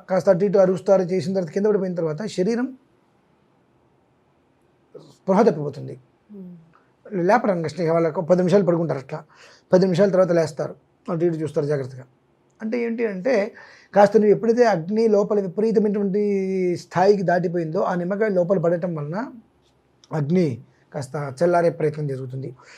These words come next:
Speaker 1: ఉన్నప్పుడు వెంటనే ఆ శరీరంలో లోపల జరిగేటువంటి దానికి నువ్వు అక్కడ పడిపోతావు వెంటనే. నిమ్మకాయ నోట్లో వేసుకుంటే రెండు నిమిషాలు పడిపోతారు కదా కింద.
Speaker 2: అవును.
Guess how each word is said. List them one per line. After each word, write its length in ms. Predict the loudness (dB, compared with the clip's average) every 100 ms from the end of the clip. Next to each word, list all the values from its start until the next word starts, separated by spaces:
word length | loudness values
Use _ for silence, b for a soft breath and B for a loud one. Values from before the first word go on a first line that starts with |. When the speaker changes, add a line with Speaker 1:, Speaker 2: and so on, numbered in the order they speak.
| b 6
Speaker 1:
ఉన్నప్పుడు 300 | 8 8 8
వెంటనే 420 | 8 6 6 6
ఆ 280 | 4 4 2
శరీరంలో 640 | 2 0 0 0 2 4
లోపల 320 | 6 4 4
జరిగేటువంటి 480 | 4 6 6 4 0
దానికి 280 | -2 -2 0
నువ్వు 180 | 0 0
అక్కడ 200 | -2 0
పడిపోతావు 340 | 0 0 -4
వెంటనే. 320 | -4 -6 -10 _ _ _ _ _ _ b b -2
నిమ్మకాయ 320 | 2 6 8
నోట్లో 260 | 8 8
వేసుకుంటే 320 | 8 8 6 4
రెండు 160 | 6
నిమిషాలు 240 | 6 6 8
పడిపోతారు 340 | 6 6 6
కదా 80 | 4
కింద. 180 | 2 0
Speaker 2:
అవును. 520 | -2 -8 -12 -12